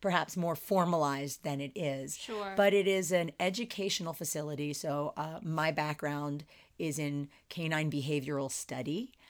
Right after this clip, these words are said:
Speaker 2: Okay.
Speaker 1: Um, I do not call myself a behaviorist because I do not have a degree in animal or human <laughs> behavioral sciences.
Speaker 2: Right.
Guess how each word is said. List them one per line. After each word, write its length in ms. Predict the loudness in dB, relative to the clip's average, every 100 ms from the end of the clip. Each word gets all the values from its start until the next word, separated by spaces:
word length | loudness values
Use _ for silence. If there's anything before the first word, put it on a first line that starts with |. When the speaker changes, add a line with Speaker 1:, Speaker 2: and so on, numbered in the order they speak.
| -14
Speaker 2:
Okay. 160 | -10 -4
Speaker 1:
Um, 220 | -2 -2
I 80 | -4
do 160 | -4 -2
not 220 | -2 -4
call 180 | -4 -2
myself 420 | -2 -2 -2 -2
a 120 | -6 -4
behaviorist 1040 | -6 -8 -6 -4 -2 -2 0 0 -2 -6
because 220 | -6 -2
I 80 | -4
do 140 | -2
not 200 | -4 -4
have 160 | -4 -4
a 20 |
degree 500 | -4 -4 -2 -2 0
in 280 | -4 -4 -4 -4
animal 320 | -4 -2 -2
or 60 | -4
human 340 | -2 0 0
<laughs> 0 |
behavioral 480 | 0 0 0 2 0
sciences. 560 | 4 4 6 6 4 4
Speaker 2:
Right. 200 | -2